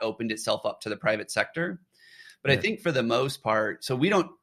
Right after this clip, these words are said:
Speaker 1: we typically stay out of union states. We typically don't work there. And if we do, we work with the smaller employers.
Speaker 2: Mm-hmm.
Speaker 1: I think the one thing that the employer, the unions did really is they put together the apprenticeship programs, the training
Speaker 2: Yeah,
Speaker 1: programs. They
Speaker 2: right.
Speaker 1: taught these guys the skills.
Speaker 2: Yeah.
Speaker 1: But I think where we run into problems is that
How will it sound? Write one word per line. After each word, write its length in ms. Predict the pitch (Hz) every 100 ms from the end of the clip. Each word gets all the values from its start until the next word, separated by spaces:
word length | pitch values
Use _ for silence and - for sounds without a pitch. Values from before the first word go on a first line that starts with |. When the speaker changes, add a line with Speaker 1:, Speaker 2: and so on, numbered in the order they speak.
| -
Speaker 1:
we 100 | 131
typically 400 | 165 160 147 127
stay 220 | - 120
out 120 | 113
of 120 | 110
union 260 | 110 113 110
states. 380 | - 107 123 -
We 100 | 107
typically 280 | 120 123
don't 180 | 117 113
work 200 | 110 110
there. 280 | 120 117 117
And 100 | 120
if 120 | 113
we 80 | 131
do, 160 | 120 127
we 80 | 131
work 200 | 117 127
with 120 | -
the 80 | 117
smaller 420 | - 110 113 113
employers. 640 | 110 - 110 117 156 175 _ _ _ _ -
Speaker 2:
Mm-hmm. 240 | 101 95 90 - -
Speaker 1:
I 80 | 170
think 200 | 240 254
the 100 | 247
one 220 | 151 151
thing 120 | 175
that 140 | 151 123
the 80 | 127
employer, 540 | 110 - 107 110 113 -
the 260 | 113 110
unions 400 | 104 113 123 127
did 200 | - 117
really 260 | 104 113 107
is 160 | 110 98
they 100 | 107
put 220 | - 127
together 300 | - 107 107
the 120 | 156
apprenticeship 520 | 95 - 92 98 - -
programs, 380 | 98 98 95
the 80 | -
training 420 | - - 92 90 95
Speaker 2:
Yeah, 60 |
Speaker 1:
programs. 300 | 104 98 82
They 100 | 107
Speaker 2:
right. 100 | 123 -
Speaker 1:
taught 220 | 117 120
these 160 | 113 -
guys 280 | 101 95
the 80 | -
skills. 500 | - - 64 - - _ -
Speaker 2:
Yeah. 140 | 123 -
Speaker 1:
But 80 | -
I 40 | 123
think 240 | 175 180
where 100 | 175
we 100 | 139
run 180 | 123 120
into 140 | 113
problems 440 | 95 151 147 120 104
is 120 | 107
that 200 | 113 -